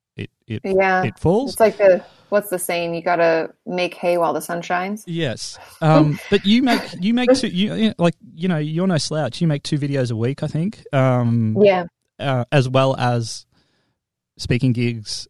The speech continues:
Speaker 1: um, you run your own practice still. Um, you talk, take your time out to talk to, to guys like us on podcasts and other people. Um, like, what's, like, <sighs> yeah, can we un-, unpack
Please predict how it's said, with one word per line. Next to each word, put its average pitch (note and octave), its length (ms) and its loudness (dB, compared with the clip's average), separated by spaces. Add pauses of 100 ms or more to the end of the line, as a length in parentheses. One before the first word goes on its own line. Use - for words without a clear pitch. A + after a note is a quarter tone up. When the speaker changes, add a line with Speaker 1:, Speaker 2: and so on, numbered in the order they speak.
(120)
Speaker 1:
um, G#2+ 520 0
you G#2+ 140 -4
run G#2 180 2
your G#2 120 2
own G#2 160 -2 (160)
practice - 360 -4
still. A2 640 -2 (100)
Um, G2+ 720 -4 (500)
you A2 60 -8
talk, G#2 220 -6 (240)
take G#2+ 200 -4
your A2 60 -8
time G#2 320 0
out G2+ 200 -2
to - 80 -12
talk G2+ 200 0
to, G#2 260 -2 (260)
to A2+ 100 -6
guys G2 260 0
like A2 180 -6
us F3+ 300 0
on A2+ 100 -4
podcasts D#3 540 -4
and A#2 80 0
other D#3+ 140 -2
people. C3+ 400 -8 (460)
Um, C3+ 480 2 (220)
like, C#3 280 -4
what's, D#3+ 420 -4 (1040)
like, C#3+ 160 -6 (480)
<sighs> - 460 -20
yeah, D#3 180 0
can - 160 -6
we E3 80 -2
un-, C3 240 0 (240)
unpack B2 340 -2